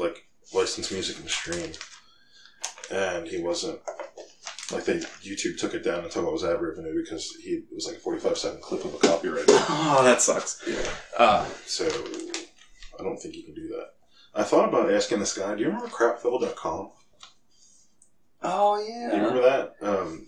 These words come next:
Speaker 1: Tony, I, like, I, I followed him on Twitter, but he has a song called Better Off Dead, and it's all instrumental.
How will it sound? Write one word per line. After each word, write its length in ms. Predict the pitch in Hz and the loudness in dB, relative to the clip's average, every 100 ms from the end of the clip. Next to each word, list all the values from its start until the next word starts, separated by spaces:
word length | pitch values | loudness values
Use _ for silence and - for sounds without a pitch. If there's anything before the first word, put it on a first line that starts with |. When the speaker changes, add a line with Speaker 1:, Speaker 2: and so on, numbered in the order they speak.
| - | -4
Speaker 1:
Tony, 500 | 120 143 120 101 - - - | 0 0 0 -2 -6 -14 -4
I, 40 | |
like, 140 | 113 110 | -2 0
I, 40 | |
I 220 | - - | -2 -6
followed 300 | - 135 - | 0 0 2
him 120 | 104 - | 0 -2
on 220 | 85 107 _ - | -6 -12 _ -4
Twitter, 440 | 110 98 78 - _ _ _ _ _ _ _ _ _ - | -2 0 -2 -10 _ _ _ _ _ _ _ _ _ 2
but 260 | 98 - | 2 2
he 220 | - 120 117 | -6 -2 0
has 280 | 117 95 | 2 0
a 80 | 92 | -2
song 260 | - 92 87 | -2 -2 -4
called 280 | - 80 - | -6 -6 -4
Better 240 | - 165 | -2 -2
Off 140 | 160 - | -4 -4
Dead, 100 | - | -6
and 120 | - | -6
it's 120 | - | -6
all 460 | 165 170 160 - _ _ - | -2 -2 -4 -8 _ _ 2
instrumental. 600 | - 170 160 104 - | 4 -2 -2 -2 -2